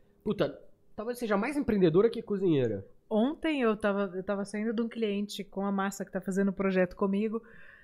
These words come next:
Speaker 2: que é uma gênia de montagem de mesa e tal. Ela tá fazendo um setting de mesa pra um cliente nosso. É, e aí eu tava respondendo uma mensagem, eu parei pra pensar, eu falei, Meu, se,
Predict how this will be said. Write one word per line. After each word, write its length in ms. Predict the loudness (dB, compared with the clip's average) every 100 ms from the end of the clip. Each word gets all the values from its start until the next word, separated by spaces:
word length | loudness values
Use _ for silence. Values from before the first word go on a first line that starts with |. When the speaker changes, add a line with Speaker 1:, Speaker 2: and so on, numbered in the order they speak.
| -20 -20 -6
Speaker 2:
que 100 | -2
é 120 | -2 -4
uma 260 | -4 0 0
gênia 440 | 0 0 2 0
de 100 | -2
montagem 480 | -2 -2 0 0 0
de 100 | 0
mesa 420 | -2 0 0 0 -2
e 20 |
tal. 200 | -2 0
Ela 160 | 0
tá 100 | -2
fazendo 320 | -4 -2 0 -2
um 60 |
setting 340 | -2 -4 -4 -2
de 100 | -2
mesa 280 | -2 -4
pra 100 | -6
um 60 | -6
cliente 400 | -6 -6 -6 -4
nosso. 500 | -2 0 0 0 -4 -12 -20 -20 -20 -20 _ _
É, 680 | 0 2 2 2 0 0 -4 -6
e 120 | -4
aí 400 | 0 0 0 0 -2
eu 100 | -2
tava 180 | -2
respondendo 440 | -2 -2 -2 0 2
uma 80 | 0
mensagem, 420 | 0 0 2 2
eu 60 |
parei 220 | 2 0 0
pra 120 | -2
pensar, 280 | -4 -4 -6
eu 40 |
falei, 180 | -4 -2
Meu, 300 | 0 0 -4 -12 -12
se, 260 | -8 -8